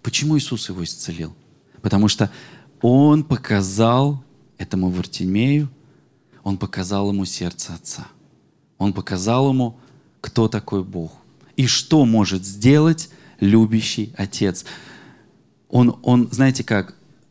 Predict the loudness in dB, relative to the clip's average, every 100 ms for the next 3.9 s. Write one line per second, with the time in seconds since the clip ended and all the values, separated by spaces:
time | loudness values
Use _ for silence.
0 | _ _ -6 0 2 2 4 2 2 2
1 | 0 0 -2 -4 -4 -2 0 0 -2 -2
2 | -2 -4 -4 -4 -2 -2 -2 -2 -2 0
3 | -2 0 -4 -6 -6 -4 -4 -8 -12